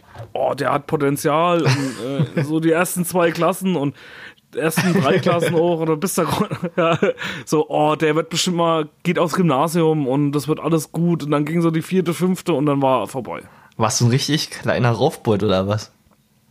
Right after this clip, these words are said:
Speaker 1: Na, ich war halt so ein Suppen-, ach, äh, so ein Suppenkasper. Jetzt bin ich ein
Speaker 2: <laughs>
Speaker 1: Suppenkasper.
Speaker 2: Ja.
Speaker 1: Durch den Hechtsuppen-Podcast. Aber nee, früher war ich halt so ein richtiger Klassenclown. Also halt, ich
Speaker 2: Ah.
Speaker 1: wollte halt immer,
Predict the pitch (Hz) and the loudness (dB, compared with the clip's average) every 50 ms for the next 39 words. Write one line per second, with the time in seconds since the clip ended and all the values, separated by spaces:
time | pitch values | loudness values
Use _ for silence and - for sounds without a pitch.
0 | _ _ _ _ _ - - - - - - - 143 165 165 143 175 160 170 180 | _ _ _ _ _ -16 -16 -16 -16 -10 -2 0 2 2 2 2 2 4 4 2
1 | 180 175 196 185 185 160 170 180 190 196 180 - 143 135 147 139 127 120 117 113 | 2 2 4 4 4 4 4 2 2 0 0 2 2 2 2 2 2 2 0 0
2 | 110 113 139 - 160 135 139 123 - - 113 104 101 - - 151 160 180 180 156 | 0 -2 -2 0 0 0 0 0 0 -2 -4 -6 -4 -2 -2 0 2 2 2 2
3 | 147 143 - 151 151 143 139 131 127 - - 151 156 151 - - - - 110 - | 4 2 2 2 0 0 0 -2 -2 -2 -2 -4 -4 -4 -8 -10 -10 -10 -8 -6
4 | - 113 92 - - - 156 - - 156 165 - 185 - - 180 165 156 156 156 | -4 -4 -4 -4 -2 -2 -2 0 2 2 2 2 2 0 0 -2 0 0 -2 0
5 | 156 170 175 - - - - - - - - 156 151 160 160 160 175 180 - - | 0 -2 -4 -4 -6 -12 -16 -16 -10 -4 0 2 2 2 4 4 2 2 2 2
6 | 185 185 185 180 180 175 160 175 185 180 156 170 170 165 160 151 - 196 170 170 | 2 2 4 4 2 2 2 2 0 0 0 0 0 0 -2 -2 -2 0 0 0
7 | 151 139 156 156 156 175 165 139 120 113 117 113 107 _ - - 131 135 143 139 | 0 0 0 0 0 0 0 0 0 0 -2 -2 -6 _ -8 -4 0 0 2 2
8 | 139 139 143 - 90 90 90 - 151 170 - 175 180 - 139 180 196 196 180 | 2 0 -2 -2 -4 -2 0 0 0 0 0 0 -2 -2 0 0 0 0 0